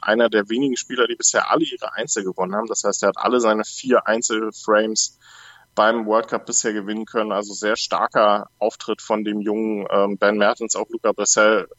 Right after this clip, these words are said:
absolut, äh, in Ordnung, hat mit einer einundfünfzig zwar dann seinen letzten Einzelframe verloren. So gab's dann noch den Ehrenframe für, ähm, Israel gestern, aber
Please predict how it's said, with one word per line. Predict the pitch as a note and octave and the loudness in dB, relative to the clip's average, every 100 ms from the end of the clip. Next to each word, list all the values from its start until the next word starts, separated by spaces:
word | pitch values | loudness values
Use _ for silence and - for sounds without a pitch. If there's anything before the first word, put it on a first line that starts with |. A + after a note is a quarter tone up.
| - | -6
absolut, | - - - A2 G#2+ - | -2 -2 -6 -8 -10 -10
äh, | - G#2+ G#2 G#2 - - - | -4 -2 0 -4 -12 -16 -8
in | A2 | -6
Ordnung, | - A2+ A#2 A2 A2+ | 0 2 2 0 -2
hat | G#2+ | -4
mit | A2 G#2 | -6 -4
einer | G#2+ E2+ | 0 2
einundfünfzig | A2 A2+ - A#2 - A2 | 2 -2 -6 -10 -8 -6
zwar | - G#2+ | 2 2
dann | G#2+ G#2 | 4 0
seinen | G2+ G2+ G2 | 0 0 0
letzten | G#2+ - G#2+ | 0 -2 -6
Einzelframe | - G#2+ - G#2+ - A2 G#2+ G#2+ _ - - _ _ - | -6 -6 -4 -6 -2 0 0 -2 _ -20 -20 _ _ -2
verloren. | G#2+ G#2+ B2+ C3+ B2+ A2+ | 0 4 4 2 -2 -6
So | G#2+ | -2
gab's | G#2 G#2 - | 0 0 -2
dann | G#2 | -6
noch | G2+ | -8
den | G#2 G2+ | -10 -10
Ehrenframe | G#2 A2 A2+ - G#2 G#2 | -6 -6 -6 -2 -2 -2
für, | - A2 G2+ F#2+ F2+ G2+ G2 G2 | -4 0 2 2 0 2 2 0
ähm, | - | -4
Israel | G#2+ A2+ G2 G#2 | -2 0 0 2
gestern, | G#2+ - G2 | 0 0 -2
aber | - G2 F#2+ - | 0 2 2 2